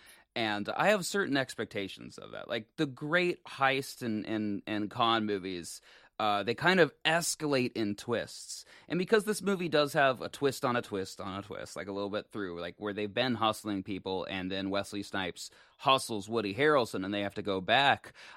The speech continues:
I kind of expect another big twist, and it does not happen <laughs> whatsoever.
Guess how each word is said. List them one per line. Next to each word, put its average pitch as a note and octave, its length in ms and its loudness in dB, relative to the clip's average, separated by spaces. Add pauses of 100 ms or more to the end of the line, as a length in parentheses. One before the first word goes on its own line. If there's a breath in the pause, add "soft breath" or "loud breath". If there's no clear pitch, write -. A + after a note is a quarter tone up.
I A#2 160 4
kind F3+ 420 0
of D3 140 2
expect - 840 -2 (300 soft breath)
another A#2+ 880 2 (540)
big A2+ 360 0 (100)
twist, B2+ 720 -2 (280 loud breath)
and A#2 200 0
it A2+ 100 -2
does D3+ 340 2
not G#2+ 240 2
happen A2 380 0
<laughs> C3+ 340 -2
whatsoever. A2 1120 2